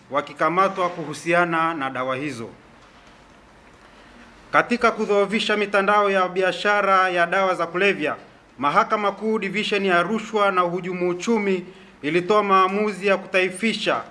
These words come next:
kwa mali zenye thamani ya shilingi bilioni tatu na milioni mia tatu na nne za watuhumiwa Salehe Hamisi Baselemani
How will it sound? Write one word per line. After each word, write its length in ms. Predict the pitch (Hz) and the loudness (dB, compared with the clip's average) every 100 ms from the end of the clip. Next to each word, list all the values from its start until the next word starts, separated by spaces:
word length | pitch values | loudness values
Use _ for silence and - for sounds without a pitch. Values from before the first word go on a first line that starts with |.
| - | -6
kwa 140 | 160 160 | -2 2
mali 580 | 190 208 208 202 196 175 | 4 4 4 0 -6 -6
zenye 300 | 185 185 185 | -4 -2 -2
thamani 440 | 185 185 196 196 | 0 0 0 0
ya 80 | 180 | -2
shilingi 560 | 185 190 202 180 180 175 - - 117 | -4 -4 -4 -4 -8 -12 -18 -20 -4
bilioni 520 | 160 233 214 208 196 | 0 2 2 2 0
tatu 520 | 202 208 202 196 185 - - - | 0 0 0 -6 -6 -10 -20 -6
na 100 | 147 | -2
milioni 540 | 180 180 190 202 196 | 0 2 2 2 2
mia 200 | 190 175 | 2 2
tatu 340 | 175 190 190 190 | 2 0 0 0
na 140 | 170 | 0
nne 380 | 196 202 185 180 - - - _ - | 0 0 0 0 -8 -20 -20 _ -20
za 220 | 107 165 | -2 2
watuhumiwa 760 | 190 190 202 185 190 214 202 190 | 2 0 0 -2 0 2 2 2
Salehe 480 | - 170 214 208 196 | 2 2 2 0 -2
Hamisi 440 | 180 202 208 196 | -2 -2 -2 -4
Baselemani 840 | 180 196 202 196 190 196 190 185 | -2 0 0 -2 2 2 2 -4